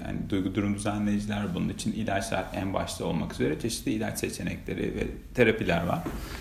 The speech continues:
Ee, ama artık bunları belirtmek durumunda kalıyoruz. Çünkü alternatif, tırnak içinde alternatif olan şeylerin gerçekten hani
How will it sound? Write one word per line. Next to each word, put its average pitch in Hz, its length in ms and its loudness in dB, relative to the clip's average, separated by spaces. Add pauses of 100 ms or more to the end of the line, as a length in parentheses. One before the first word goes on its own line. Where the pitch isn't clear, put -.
(180)
Ee, 98 380 8
ama 117 220 10
artık 120 380 4
bunları 117 420 6
belirtmek 107 540 4
durumunda 107 400 2
kalıyoruz. - 440 -2
Çünkü 165 200 0
alternatif, 120 960 6
tırnak 107 280 4
içinde - 220 -2
alternatif 95 600 -2
olan 101 320 4
şeylerin 107 640 4
gerçekten 101 520 0
hani 107 240 4